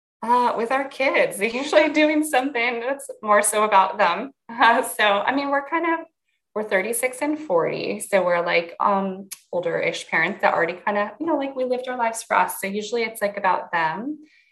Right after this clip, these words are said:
and entertaining them. Sometimes, I mean, Rick would prefer to just chill, like, at the house. <laughs> But I often have something planned that's, like, about the kids, like a play date or something crazy like that.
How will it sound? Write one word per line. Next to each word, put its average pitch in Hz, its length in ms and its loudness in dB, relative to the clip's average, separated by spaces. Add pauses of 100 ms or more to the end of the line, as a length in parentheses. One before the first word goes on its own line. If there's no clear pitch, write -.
(100)
and 180 100 -4
entertaining 170 560 -4
them. 175 380 -2
Sometimes, 208 460 -4
I 208 80 0
mean, 196 120 -2
Rick 220 200 0
would 302 120 -4
prefer 302 260 2
to 180 80 0
just 175 240 -4
chill, 151 520 0
like, 190 180 -2
at 180 120 -2
the 165 60 -2
house. 156 500 -4 (320)
<laughs> 339 100 0 (720)
But 220 160 2 (180)
I 175 560 0
often 165 320 2
have 165 160 -2
something 165 400 -8
planned 160 380 -4
that's, 165 180 -2
like, 165 140 -2
about 156 260 -4
the 165 80 -2
kids, 196 300 -6
like 165 140 -6
a 170 140 -12
play 156 140 -8
date 156 380 -4
or 160 80 -10
something 151 380 -12
crazy 147 300 -10
like 151 220 -8
that. 160 200 0